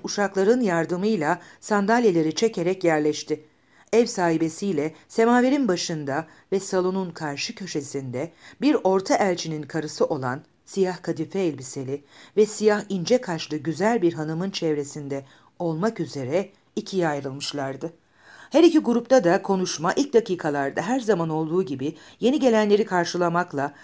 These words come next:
merhabalaşmakla, çay ikramıyla bölünüyor, sanki üzerinde durmaya değer bir konu aranıyormuş gibi duraksanıyordu. Elçinin karısının grubundaki bir diplomat, "Bir aktrist olarak son derece iyi, Kaulbach'ı incelediği belli.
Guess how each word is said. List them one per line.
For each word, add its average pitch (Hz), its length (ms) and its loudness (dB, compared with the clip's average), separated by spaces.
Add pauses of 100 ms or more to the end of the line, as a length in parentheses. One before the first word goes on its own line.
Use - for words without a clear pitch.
(140)
merhabalaşmakla, 160 1120 -2 (240)
çay 233 260 2
ikramıyla 170 680 0
bölünüyor, 135 580 -2 (220)
sanki 254 460 2
üzerinde 233 440 4
durmaya 190 460 0 (240)
değer 202 380 2
bir 247 160 0
konu 202 360 -2
aranıyormuş 180 640 0
gibi 170 400 0 (200)
duraksanıyordu. 147 880 -4 (720)
Elçinin 262 440 0
karısının 190 520 0
grubundaki 160 540 -2
bir 170 160 -4
diplomat, 156 640 -4 (840)
"Bir 277 260 6
aktrist 254 460 -2
olarak 185 400 2
son 302 280 -2
derece 220 380 4
iyi, 170 400 -2
Kaulbach'ı 196 520 2
incelediği 190 640 0
belli. 151 380 -2